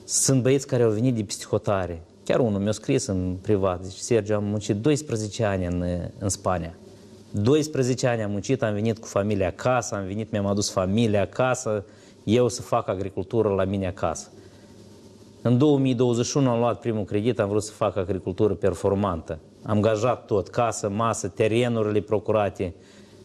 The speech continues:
tehnica care am procurat-o. În douăzeci și doi n-am fost capabil să, să achit, am reeșalonat, că noi am reeșalonat majoritatea. În două mii douăzeci și trei a venit direct banca cu executorul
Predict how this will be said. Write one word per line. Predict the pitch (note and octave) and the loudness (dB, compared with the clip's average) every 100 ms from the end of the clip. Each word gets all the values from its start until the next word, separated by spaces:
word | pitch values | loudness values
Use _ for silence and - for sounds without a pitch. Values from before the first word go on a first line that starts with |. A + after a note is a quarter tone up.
| - | -2
tehnica | D3 D#3 D3 B2+ A#2+ | 2 2 0 -2 0
care | C3 A#2 | 0 0
am | G#2+ | 0
procurat-o. | A2+ - A2 G#2 - F2 - - - - - - - | -2 0 2 2 -2 -8 -10 -20 -20 -20 -20 -20 -6
În | - A2+ | 2 4
douăzeci | A#2+ C3+ A2 A2 | 4 4 2 0
și | |
doi | G2 A2+ | 4 4
n-am | G#2+ G2 | 2 0
fost | G#2+ - | -2 0
capabil | G#2 - F#2+ F2+ | -2 0 -2 0
să, | F2+ - G2 F2+ F2+ F#2 | -4 -2 -2 0 -2 -6
să | E2 - | -6 0
achit, | F#2+ - C#3 D3 - - | 0 0 -2 -2 -8 -8
am | A#2+ C3 B2+ | -2 0 2
reeșalonat, | B2+ A#2+ G#2+ A2+ G2 F2+ E2+ A#2 - - | 4 2 2 0 0 0 0 -2 -4 -14
că | F#2 | -8
noi | F2 F2 | -6 -2
am | F#2 | 0
reeșalonat | G#2 G#2+ A2+ F#2 E2 - - - - - - - - - | 2 2 -2 -4 -6 -14 -20 -20 -20 -20 -20 -20 -10 -2
majoritatea. | F#2+ F#2+ F2 F2+ E2+ D#2+ E2+ - - - - - - - - - - - - - - - | 2 2 2 -2 -4 -8 -14 -20 -20 -20 -20 -20 -20 -20 -20 -20 -20 -20 -20 -20 -10 2
În | A#2 | 4
două | A#2+ C#3 A#2+ | 6 6 4
mii | A2+ | 0
douăzeci | G2+ G#2+ G2+ A2 | 4 4 4 0
și | |
trei | - D3 C#3+ C#3+ - - - - - | 0 2 2 -2 -16 -20 -20 -20 -6
a | A#2 | -2
venit | G#2 A#2+ B2+ G#2+ | 0 4 4 2
direct | F#2+ G#2+ G#2 - - - | 2 4 2 0 -16 -16
banca | G2 F2+ G#2+ F2+ G2 | -6 0 0 0 -2
cu | - G2+ | 0 0
executorul | F#2 F#2 G#2+ - G#2 E2+ F#2+ | 2 0 -2 0 0 0 -2